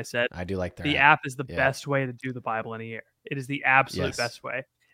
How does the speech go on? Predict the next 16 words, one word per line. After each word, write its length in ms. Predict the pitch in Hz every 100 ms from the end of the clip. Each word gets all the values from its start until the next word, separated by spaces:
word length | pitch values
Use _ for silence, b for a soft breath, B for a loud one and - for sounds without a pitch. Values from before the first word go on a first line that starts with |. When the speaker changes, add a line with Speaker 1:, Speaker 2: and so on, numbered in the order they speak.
| -
Speaker 1:
It 140 | 151 156
gives 240 | 151 127
you 140 | 143
Speaker 2:
Yeah. 60 | 131
Speaker 1:
the 220 | 135 127
satisfaction 840 | - 147 135 131 - 135 131 - 131
of 80 | 117
tracking 400 | 135 120 120 120
your 100 | 117
progress. 1000 | - 160 156 151 143 147 143 147 - - _ _ _ _ _
You 120 | 139
know, 420 | 139 139 139 139 - _ _
it 160 | 139 131
gives 220 | 139 127
you 80 | 131
that. 180 | 135 123